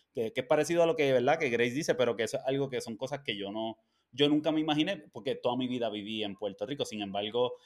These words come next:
este, siento que para Grace es algo que como que sí, le, le,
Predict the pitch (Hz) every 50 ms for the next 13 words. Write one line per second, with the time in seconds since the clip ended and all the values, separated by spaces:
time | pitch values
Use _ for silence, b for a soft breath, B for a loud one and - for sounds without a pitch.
0 | B B B - 113 104 - - 107 104 101 104 104 101 _ _ _ _ - -
1 | - 117 113 - 139 131 131 127 127 120 110 107 104 107 110 107 107 - 123 113
2 | 120 123 123 117 123 104 110 104 - 107 101 101 95 98 95 92 - - 120 123
3 | 117 104 101 95 92 90 87 85 -